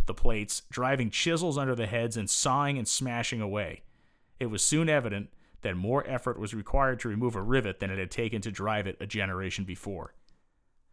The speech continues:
Remember, three million rivets they were gonna try to remove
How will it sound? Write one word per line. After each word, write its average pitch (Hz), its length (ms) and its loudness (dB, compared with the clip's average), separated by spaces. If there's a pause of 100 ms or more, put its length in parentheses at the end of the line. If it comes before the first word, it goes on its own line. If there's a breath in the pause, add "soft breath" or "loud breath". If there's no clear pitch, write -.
(180)
Remember, 98 400 -4
three 113 680 -4
million 107 580 -2
rivets 101 460 -6
they 98 80 -8
were 92 100 -6
gonna 98 140 -6
try 98 220 -6
to 98 80 -4
remove 92 560 -4